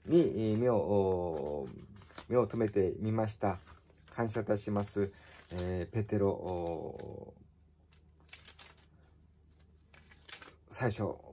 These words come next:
は、あ、イエス様が復活される前は、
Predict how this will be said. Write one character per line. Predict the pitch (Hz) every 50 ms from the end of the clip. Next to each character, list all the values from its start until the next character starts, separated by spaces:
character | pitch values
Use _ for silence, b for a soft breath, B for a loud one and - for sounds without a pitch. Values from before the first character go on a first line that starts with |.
| - -
は、 | 110 117 117 113 - - - - 92 90 87 85 76
あ、 | - - - - - -
イ | 110 117
エ | 113
ス | 107 -
様 | 104 98 95 95
が | 92 95 98 - - - - - - - - - _ - -
復 | - -
活 | - 110 107 -
さ | - - 127 110
れ | 110
る | 107 - -
前 | - 135 147 147 131
は、 | 120 113 123